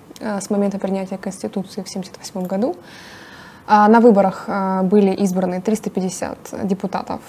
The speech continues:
Конгресса депутатов, это нижняя палата парламента, и двести восемь из двухсот шестидесяти пяти членов Сената. Ключевой итог. Ф-, Испания в тупике,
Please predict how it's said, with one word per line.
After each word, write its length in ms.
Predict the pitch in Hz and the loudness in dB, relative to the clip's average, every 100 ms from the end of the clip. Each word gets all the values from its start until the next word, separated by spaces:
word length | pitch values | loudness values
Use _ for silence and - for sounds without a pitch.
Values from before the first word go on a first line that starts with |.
| - | -8
Конгресса 400 | 190 180 180 190 | -4 -2 -4 -6
депутатов, 540 | 202 - 311 311 311 | -10 -8 -6 -2 -4
это 200 | 214 - | -6 -6
нижняя 300 | 185 185 202 | -4 -2 -2
палата 340 | 220 247 247 254 | -2 -4 -4 -6
парламента, 520 | 254 247 240 240 233 | -4 -2 -2 -2 -4
и 360 | - 240 262 254 | -4 0 2 2
двести 380 | 185 208 208 | 2 0 -2
восемь 520 | 190 202 233 233 220 233 - - - - | -4 -2 -2 -2 -2 -2 -12 -20 -16 -2
из 260 | 214 226 | 0 0
двухсот 680 | - 185 185 - - 196 - - | 0 -2 -4 -8 -6 -6 -6 -20
шестидесяти 540 | - 202 208 190 175 180 | -12 -6 -2 -2 -2 -6
пяти 260 | 190 202 | -4 -2
членов 320 | 233 - 202 185 | -4 -2 -4 -4
Сената. 440 | - 208 - - 285 - - - - - - - - - | -8 -10 -10 -16 -20 -20 -20 -20 -20 -20 -20 -20 -20 -4
Ключевой 360 | 214 202 285 277 | 0 6 8 8
итог. 400 | - - - - - - - - - - | 6 2 0 -16 -20 -20 -20 -20 -20 -20
Ф-, 180 | - - | -10 -6
Испания 520 | 226 - 240 180 - 190 | -2 4 4 4 -2 -10
в 60 | - | 0
тупике, 540 | 247 220 202 175 214 | 2 2 0 -4 -4